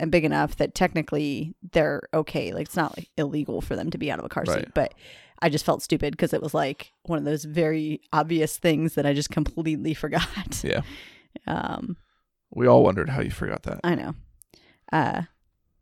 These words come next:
Speaker 1: so yeah, I mean, that was a pretty big fear, I think. Um, just the whole flying.
Speaker 2: Airport anxiety.
Speaker 1: Yeah, airport anxiety. That's a good way to put it. Um, and I think I was also a little nervous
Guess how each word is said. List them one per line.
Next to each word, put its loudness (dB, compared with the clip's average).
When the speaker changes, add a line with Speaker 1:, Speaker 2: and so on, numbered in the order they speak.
Speaker 1:
so 0
yeah, 6
I 6
mean, 4
that 4
was -2
a 2
pretty 0
big 0
fear, 0
I -4
think. -4
Um, -2
just -6
the 2
whole 0
flying. 0
Speaker 2:
Airport 0
anxiety. -2
Speaker 1:
Yeah, 2
airport -4
anxiety. -2
That's -4
a -10
good -2
way 0
to 0
put 0
it. -8
Um, 6
and 0
I 2
think 0
I 4
was 4
also 6
a 6
little 6
nervous 2